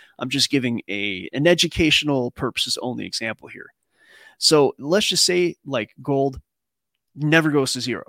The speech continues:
right? In fact, it stays right where it is, or it goes up continually. Well, from the start of time, it's nothing but a win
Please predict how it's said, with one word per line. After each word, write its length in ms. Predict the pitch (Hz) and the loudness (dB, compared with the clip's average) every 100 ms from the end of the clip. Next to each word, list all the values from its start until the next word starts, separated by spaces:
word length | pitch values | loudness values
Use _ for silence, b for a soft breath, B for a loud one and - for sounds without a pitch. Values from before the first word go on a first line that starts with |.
| _ | _
right? 260 | 123 117 - | -4 -4 -6
In 100 | 131 | -10
fact, 300 | 123 139 127 | -4 -4 -4
it 60 | - | -4
stays 320 | - 160 139 | -2 -2 -2
right 120 | 143 101 | -2 -2
where 200 | 117 110 | -4 -4
it 60 | |
is, 240 | 151 151 135 | -2 -2 -2
or 120 | 120 | -4
it 60 | 113 | -4
goes 260 | 123 117 | -8 -4
up 200 | 123 117 | -6 -6
continually. 580 | - 127 143 139 135 131 B B B | -10 -4 0 0 -2 -6 B B B
Well, 220 | 147 143 - | 0 0 0
from 220 | 180 160 | -2 0
the 80 | 127 | 0
start 280 | 170 165 | 0 0
of 80 | 127 | 0
time, 400 | - 220 277 131 - | -6 -4 -2 -2 -4
it's 180 | 151 156 | -6 -4
nothing 280 | 147 143 | -2 -2
but 120 | 131 127 | -2 -2
a 60 | |
win 320 | 131 196 - | -2 -6 -8